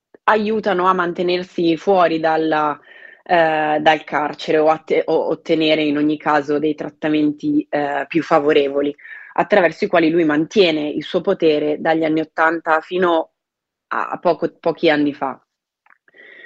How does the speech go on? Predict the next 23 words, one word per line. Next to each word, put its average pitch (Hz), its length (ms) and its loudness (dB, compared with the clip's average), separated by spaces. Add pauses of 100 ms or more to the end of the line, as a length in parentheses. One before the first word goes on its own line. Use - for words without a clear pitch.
(340)
Eh, 185 480 2
è 247 140 2
un 302 140 0
caso 277 500 0
peculiare, 214 640 0
abbastanza 180 560 -4
tipico 214 500 -2
della 165 200 0
situazione 170 560 -6
romana, 160 400 -2
perché 196 260 -4
Senese 214 640 0
viene 185 200 -2
inviato 202 400 2
a 180 60 6
Roma 185 400 0
probabilmente 185 1120 -2 (360)
alla 185 300 2
fine, 214 380 -2
verso 180 300 -2
la 170 100 2
fine 196 320 0
della, 160 500 0